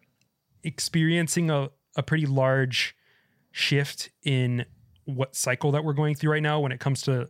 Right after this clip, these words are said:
pop cul-, pop culture at large. But with video games, I don't see it. And I wonder if that's because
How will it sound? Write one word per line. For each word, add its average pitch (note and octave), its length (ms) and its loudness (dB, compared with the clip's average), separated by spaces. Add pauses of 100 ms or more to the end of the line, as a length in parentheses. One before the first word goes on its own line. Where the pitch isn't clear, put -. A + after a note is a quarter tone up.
pop B2+ 240 -2
cul-, B2+ 180 0 (160)
pop C#3 240 -2
culture C#3+ 240 0
at B2 100 -2
large. B2+ 400 0 (600)
But D3 220 0
with C#3+ 140 4
video C#3 320 2
games, D3+ 360 2 (160)
I C3 140 2
don't C3+ 300 2 (100)
see B2 320 -2
it. G#2 100 -14 (720)
And B2+ 240 0 (100)
I C3 60 0
wonder C3+ 400 2
if B2+ 120 0
that's - 420 -2 (640)
because B2 580 -2